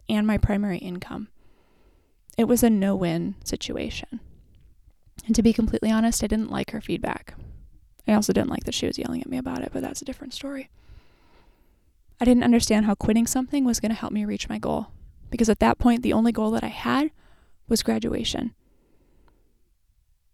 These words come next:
And so I took her feedback and I prayed through it. And then I took it to two other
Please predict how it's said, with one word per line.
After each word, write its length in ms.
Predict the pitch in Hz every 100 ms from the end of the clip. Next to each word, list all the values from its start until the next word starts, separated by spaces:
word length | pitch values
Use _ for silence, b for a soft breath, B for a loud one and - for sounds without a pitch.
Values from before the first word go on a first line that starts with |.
| _ _ _ _ _ _ _ _ _ _ _ _ _ -
And 100 | 220
so 120 | 214
I 80 | 226
took 380 | - 240 - - - - -
her 140 | -
feedback 600 | 254 240 208 208 214 - - - - - _ _ _ _ _ -
and 100 | 226
I 40 | 220
prayed 280 | - 233
through 220 | - 202 214
it. 120 | - - _ _ _ _ _ _ _ _ _ _ _ _ _ _ - _ -
And 140 | 233 220
then 80 | 214
I 60 |
took 260 | - 233 -
it 180 | 214 -
to 140 | 254
two 360 | - - 254 247
other 420 | 226 220 202 208